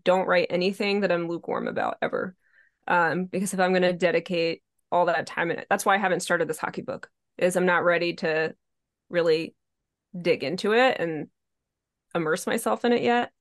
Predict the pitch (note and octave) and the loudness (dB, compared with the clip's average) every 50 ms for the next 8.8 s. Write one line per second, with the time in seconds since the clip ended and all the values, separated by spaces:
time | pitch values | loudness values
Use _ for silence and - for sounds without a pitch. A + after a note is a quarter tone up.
0 | _ _ - F#3+ F#3 F3+ - - - _ - - G3+ F#3+ F#3+ G3 F#3+ G3 F#3+ F#3+ | _ _ 0 0 0 0 -2 -12 -14 _ -4 0 0 2 4 4 4 4 4 2
1 | F#3+ - G#3 F#3 F#3 F#3+ F3 F3 F3 F3 E3+ F#3 G#3 - - B3 B3+ B3+ C4 C4 | 0 0 -2 0 0 2 0 2 0 0 2 0 0 0 0 -2 -2 -2 -4 -6
2 | - - - F#3+ - F#3 F3+ F3+ E3+ E3+ - - F3+ - - - E3 D#3+ - - | -8 -10 -10 -8 -8 -6 -6 -6 -6 -6 -6 -8 -10 -8 -4 -2 -2 -2 -2 -2
3 | - E3+ F#3+ G#3 A3+ A#3+ B3 B3+ - - - - E3+ F3 E3 F3 E3 D#3+ D#3+ E3+ | 0 0 2 2 0 -2 -4 -8 -8 -4 -2 0 0 0 2 2 0 0 0 0
4 | E3+ E3+ F3 G3+ A#3 - - - - - - _ - - A#3 A#3+ C4+ C4 C4 - | 0 0 0 0 -2 -4 -8 -20 -20 -20 -16 _ 0 2 2 4 4 2 4 4
5 | C#4 B3 G3+ F#3+ F#3+ F#3 F#3 F#3 - F3+ F3+ F3 F3 F3 E3 D#3+ - - F3 F3 | 4 4 4 4 4 4 4 4 4 2 2 2 2 2 0 -2 -4 -2 -2 -2
6 | F3 F3 - - - - F#3+ F#3+ - _ _ _ _ _ _ _ _ _ _ _ | 0 0 -2 -2 -2 -2 -4 -4 -8 _ _ _ _ _ _ _ _ _ _ _
7 | - - - - F#3 F3+ - - - F#3 F#3 F#3+ F#3 F3+ - - - - - F#3 | -12 -6 -2 -2 -2 -2 -2 0 0 0 2 2 0 0 0 -4 -4 -4 -4 -4
8 | F3 - - D#3+ D#3 - - F3+ F3 - - - B3 D4 - - | -4 -4 -4 -4 -2 -2 -2 -4 -4 -4 -2 -2 -2 -2 -4 -12